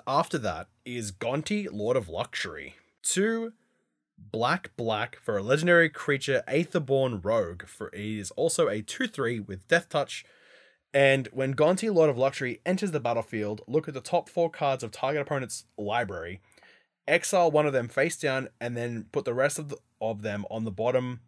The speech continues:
of the library in, in, in a random order. For as long as that card remains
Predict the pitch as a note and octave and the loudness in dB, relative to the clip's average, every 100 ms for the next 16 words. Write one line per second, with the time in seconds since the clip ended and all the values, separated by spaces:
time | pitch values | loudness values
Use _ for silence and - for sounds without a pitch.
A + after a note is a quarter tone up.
0 | - B2+ A2+ A#2+ A2+ A2+ G#2 G#2+ F2 C#2+ | 0 2 4 2 2 -2 -2 -4 -6 -10
1 | G2 A2+ A2 - C3 A2 A2 A#2+ A#2+ G2+ | -10 -8 -10 -10 -8 -6 -4 -4 -6 -6
2 | G2 E2 F2 - - D#3 D3 C#3 B2 D3+ | -6 -6 -10 -14 0 6 6 6 2 2
3 | G3 D3+ C#3+ - - C#3 C3 A#2 G#2+ | 2 0 -2 -2 0 0 2 -2 -4